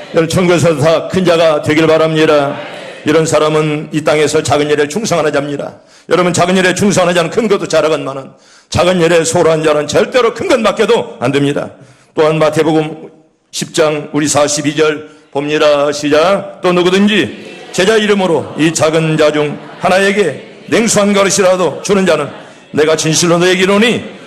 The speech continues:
그 사람이 결단코 상을 잃지 아니하리라 하시니라." 아멘. 여러분, 예수 이름으로 냉수 한 그릇 대접할 때라도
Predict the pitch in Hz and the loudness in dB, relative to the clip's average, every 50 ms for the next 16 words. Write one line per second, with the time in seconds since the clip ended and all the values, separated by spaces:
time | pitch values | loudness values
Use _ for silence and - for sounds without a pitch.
0 | - - - 165 147 - 151 151 147 151 147 117 - - 196 - 190 190 185 175 | -20 -10 -6 -4 -2 0 0 0 0 -2 -4 -4 -4 -4 -2 -2 -2 0 0 0
1 | - 175 214 220 180 135 - - - - - - - - - 147 147 143 - 160 | 0 0 0 0 0 -2 -6 -12 -18 -20 -20 -20 -12 -8 -6 -6 -4 -2 -2 0
2 | 143 147 151 151 143 147 143 143 151 147 143 143 143 143 - - - - - - | 0 2 2 2 2 2 2 2 2 2 2 0 -2 -4 -8 -12 -16 -18 -10 -4
3 | - 131 131 - 151 139 139 143 135 135 139 165 196 202 - - - - - - | -4 -2 -2 -2 -2 0 0 2 2 4 2 2 2 0 -4 -6 -12 -16 -14 -6
4 | - 131 135 139 143 135 139 - - - - - - - - - - 165 180 185 | -2 -2 0 0 0 -2 -4 -6 -14 -18 -18 -20 -20 -20 -14 -6 -2 0 0 2
5 | 185 185 185 185 180 180 180 175 175 185 175 180 175 180 170 175 - - - - | 2 2 2 2 2 2 2 2 2 2 2 0 0 0 0 -2 -4 -10 -10 -6
6 | 147 170 180 - 165 170 165 165 170 160 - - 160 151 160 151 147 - - - | -4 -4 -2 -2 -2 0 2 2 0 0 0 0 0 2 2 0 0 -2 -4 -8
7 | 151 139 - - - | -8 -8 -10 -12 -16